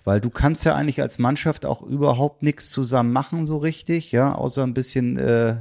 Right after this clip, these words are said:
im Hotel rumhängen. Vielleicht hat das damit auch zu tun, dass man nicht so richtig, äh,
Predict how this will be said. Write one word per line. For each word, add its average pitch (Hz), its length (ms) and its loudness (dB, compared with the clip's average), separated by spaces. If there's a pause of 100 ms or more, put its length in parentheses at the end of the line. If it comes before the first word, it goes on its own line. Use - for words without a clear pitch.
(140)
im 117 200 -4
Hotel 127 340 -2
rumhängen. 151 720 0 (1040)
Vielleicht 123 280 4
hat 135 120 0
das 131 160 -2
damit 139 300 4
auch - 180 0
zu - 160 -8
tun, 85 320 -12
dass 95 180 -16
man 107 140 -8
nicht 113 140 -12
so - 80 -14
richtig, 127 600 -14
äh, 110 380 -8